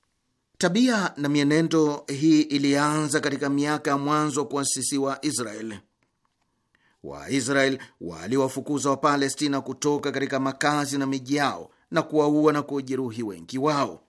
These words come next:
Katika maeneo ya vijijini, hali ilikuwa mbaya zaidi. Harakati za Israel zilitamani ardhi yenye rutuba huko.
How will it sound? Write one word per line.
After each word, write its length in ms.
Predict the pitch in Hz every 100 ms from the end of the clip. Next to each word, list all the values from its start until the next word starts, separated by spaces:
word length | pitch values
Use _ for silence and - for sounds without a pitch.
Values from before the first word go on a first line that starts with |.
| _ _ _ _ -
Katika 260 | 123 135
maeneo 600 | 170 175 175 220 226 202 139
ya 120 | 147
vijijini, 720 | 143 139 135 156 165 156 143 -
hali 560 | 135 151 165 160 156
ilikuwa 520 | 147 139 143 139 151 143
mbaya 420 | 135 151 156 156
zaidi. 500 | 143 151 120 101 95 _ _ _
Harakati 580 | - 82 - 143 143 139
za 260 | 131 139
Israel 440 | 143 151 135 139 139 - _
zilitamani 1080 | - 92 98 135 139 147 143 151 151 147 147 147
ardhi 400 | 151 143 131 139
yenye 260 | 151 151 151
rutuba 480 | 147 143 151 139
huko. 480 | 135 135 - 110 104